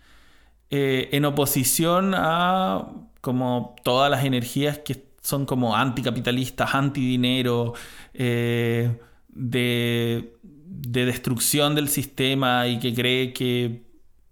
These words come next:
lo, el, los sistemas humanos para funcionar deberían transformarse por completo.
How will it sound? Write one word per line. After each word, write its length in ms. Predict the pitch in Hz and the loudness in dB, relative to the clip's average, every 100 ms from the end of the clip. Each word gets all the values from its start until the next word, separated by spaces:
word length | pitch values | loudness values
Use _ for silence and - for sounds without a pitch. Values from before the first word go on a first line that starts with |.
| - | -8
lo, 300 | 127 127 120 | -2 -2 -2
el, 340 | 127 123 120 | -2 0 0
los 140 | 120 117 | 0 -2
sistemas 440 | 123 - 131 131 | -4 -2 -2 0
humanos 340 | 127 127 131 131 | 0 0 0 -2
para 180 | 110 | -4
funcionar 580 | 113 123 120 120 123 135 | -2 -2 -2 0 2 0
deberían 760 | 131 123 123 131 123 127 127 135 - - - - _ | -2 -2 -2 0 0 0 -2 -4 -16 -20 -20 -20 _
transformarse 600 | - 123 123 120 123 123 | -4 0 0 0 0 0
por 140 | 120 113 | -2 -2
completo. 580 | 107 110 - 78 - | -2 -4 -4 -6 -8